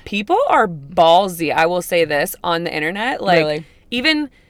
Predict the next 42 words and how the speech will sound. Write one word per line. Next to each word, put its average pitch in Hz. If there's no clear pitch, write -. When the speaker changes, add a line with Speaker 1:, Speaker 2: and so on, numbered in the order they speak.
Speaker 1:
and, 269
like, 277
I'm 302
always 240
curious 156
too. -
We 277
all 208
do 165
it. 151
We're, 180
Speaker 2:
Right. 175
Speaker 1:
like, 170
watching 170
from 170
an 160
outsider's 160
perspective, 165
and 160
we're 160
like, 151
"Oh, 160
snap, 220
are 160
so-and-so 160
together? 165
Are 151
Speaker 2:
Right. 156
Speaker 1:
so-and-so 175
broken 170
up?" 165
Speaker 2:
Mm-hmm. 180
Speaker 1:
And 175
I 311
had 294
been 175
the 170
person 156
that 160
didn't 196
d-, 226
originally. 190